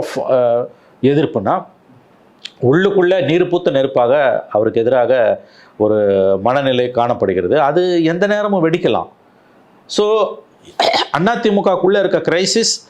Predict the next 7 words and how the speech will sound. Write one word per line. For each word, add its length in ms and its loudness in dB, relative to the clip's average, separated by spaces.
ஒரு, 520 0
ஆ, 320 0
ஃப்ளாஷ் 400 0
பாயிண்ட்டை 280 0
நோக்கி 200 -2
நகருது. 480 0
முதலமைச்சரும் 800 0